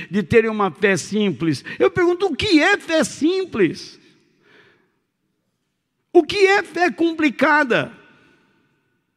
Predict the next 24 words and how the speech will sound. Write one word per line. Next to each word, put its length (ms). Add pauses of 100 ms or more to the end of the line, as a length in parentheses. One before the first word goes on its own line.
(1500)
Eu 140
perguntei 600
para 240
ele, 240 (220)
"Como 200
é 60
que 140
você 300
escolhe 580
seus 240
amigos? 760 (680)
Com 200
quem 240
você 300
anda? 480 (1400)
Você 280
anda 280
com 220
quem 220
não 220
é 80
fiel 400
a 40
você? 600